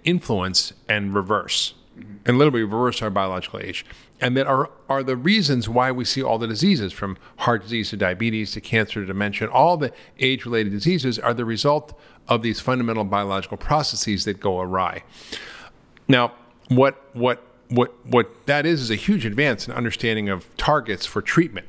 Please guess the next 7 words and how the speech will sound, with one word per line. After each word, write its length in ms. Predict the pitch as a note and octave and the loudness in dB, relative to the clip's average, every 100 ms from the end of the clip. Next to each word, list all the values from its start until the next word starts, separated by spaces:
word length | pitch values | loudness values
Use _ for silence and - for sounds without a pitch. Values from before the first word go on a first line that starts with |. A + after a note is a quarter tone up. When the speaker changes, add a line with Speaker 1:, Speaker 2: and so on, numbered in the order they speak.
| - | -4
Speaker 1:
whether 240 | G2 F2+ | -2 -2
it's 180 | F2+ - | -4 -4
through 140 | - F2+ | -4 -2
pharmaceuticals 800 | G2 F2+ - E3+ C#3 B2+ A2+ F#2 | -2 -2 2 2 2 0 0 -2
or 100 | F2 | -4
lifestyle 640 | A#2+ C#3+ - B2+ A#2 G2+ | -2 -2 -2 -4 -2 -2
or 180 | F2 | -6